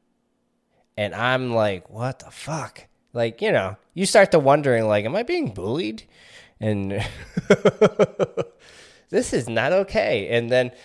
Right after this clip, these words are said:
so I put my forearm, I start eating, and then he just, like, gets down to my eye level 'cause he's way taller, and I'm sitting down.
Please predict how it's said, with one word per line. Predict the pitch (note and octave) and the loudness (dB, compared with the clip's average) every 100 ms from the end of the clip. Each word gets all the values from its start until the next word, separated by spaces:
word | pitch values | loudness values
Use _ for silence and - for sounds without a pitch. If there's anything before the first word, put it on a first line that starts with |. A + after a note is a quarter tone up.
| - | -6
so | - | 4
I | C#3+ | 4
put | F3 | 4
my | E3 | 2
forearm, | C#3+ C#3 C3 A#2+ | 4 6 6 4
I | |
start | - B2 | 0 -2
eating, | G#2+ A2+ A#2 | -2 -6 -6
and | A2+ | -4
then | A#2 | -4
he | C3 B2+ | -2 -4
just, | A2 C#3 B2 | -4 -4 0
like, | C3 A2 F#2+ | 2 2 4
gets | B2+ - | 0 2
down | A#2 A#2 A#2+ | 2 2 2
to | |
my | A#2 G2+ | 0 0
eye | F#2+ G#2 | 2 2
level | G2+ G2+ G2+ G2+ | 2 2 0 -2
'cause | - F#2 | -4 -12
he's | F2+ - | -14 -6
way | G2+ A#2 | 0 0
taller, | B2 G2 F#2+ F#2+ | 2 2 2 0
and | F2 F#2+ | -4 -6
I'm | |
sitting | G2 G#2+ G2 | -8 -10 -8
down. | F#2+ F2 F#2 | -10 -10 -12